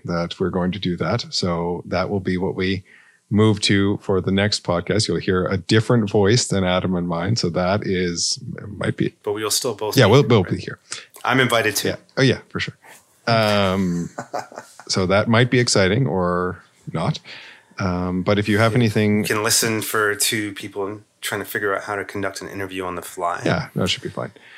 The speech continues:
Speaker 1: Uh,
Speaker 2: I think it might require more preparation than we normally do.
Speaker 1: Hmm, maybe. We'll see. See how the week goes. Uh, and, uh, but, uh, otherwise, in the meantime, if you have anything, you can hit us up on Twitter at Core Ideas Paleo, uh, or you can send us an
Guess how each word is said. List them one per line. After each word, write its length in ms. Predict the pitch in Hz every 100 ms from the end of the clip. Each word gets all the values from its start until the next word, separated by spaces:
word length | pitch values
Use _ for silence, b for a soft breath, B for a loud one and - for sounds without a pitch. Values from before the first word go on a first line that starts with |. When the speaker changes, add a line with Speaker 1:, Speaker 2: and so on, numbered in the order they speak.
| B B
Speaker 1:
Uh, 220 | - 101 -
Speaker 2:
I 60 | -
think 140 | 104
it 40 | 98
might 140 | 98
require 400 | 95 - 107 95
more 280 | 95 98 95
preparation 580 | - 92 95 92 - 92
than 100 | 90
we 80 |
normally 320 | 90 92 95 95
do. 160 | 104 117 _
Speaker 1:
Hmm, 140 | 240 240 - _
maybe. 320 | - 82 71
We'll 120 | 71 76
see. 240 | - 101 B B B B B _ _ -
See 100 | -
how 80 | 95
the 80 | 90
week 200 | 92 -
goes. 280 | 92 92 -
Uh, 800 | - 95 95 92 90 90 90 90 - -
and, 600 | 104 101 101 101 98 -
uh, 340 | 98 98 95 92
but, 180 | 90
uh, 200 | 107 123 -
otherwise, 400 | 151 117 92 104
in 200 | 110 104
the 80 | 92
meantime, 400 | 120 120 90 101
if 80 |
you 80 | 98
have 180 | 90 87
anything, 380 | 90 85 98 123
you 80 | 110
can 240 | 87 87
hit 140 | 90
us 140 | 90 -
up 120 | 87
on 140 | 85
Twitter 520 | 82 - 107 117 151 151
at 180 | 87
Core 260 | - 98 90
Ideas 320 | 82 82 87
Paleo, 720 | - 98 98 101 104 117 175 170 _ b b b -
uh, 120 | 87
or 80 | 85
you 60 |
can 140 | 85 80
send 200 | - 87
us 140 | 85
an 120 | 90